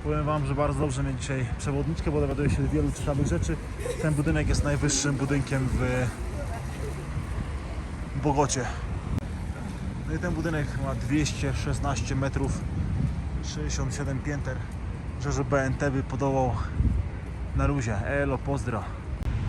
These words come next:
No i dochodzimy do Parku Niepodległości, w którym znajduje się planetarium w Bogocie. Pogoda dzisiaj średnia, no ale nie ma co się dziwić.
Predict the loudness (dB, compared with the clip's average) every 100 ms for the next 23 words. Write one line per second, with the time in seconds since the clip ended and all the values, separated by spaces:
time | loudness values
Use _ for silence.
0 | 0 2 2 4 4 4 4 4 4 6
1 | 4 4 4 4 4 4 4 6 6 6
2 | 4 4 4 6 6 6 4 4 4 4
3 | 2 0 -2 0 0 0 0 0 4 4
4 | 6 6 6 6 4 4 4 4 4 2
5 | 0 0 0 0 0 0 0 0 0 0
6 | 0 0 0 0 0 0 4 6 6 6
7 | 2 2 2 4 6 6 6 6 6 4
8 | 2 2 2 2 2 2 2 4 4 2
9 | 2 2 2 6 6 6 6 4 4 2
10 | 2 0 2 4 4 6 4 4 4 4
11 | 4 4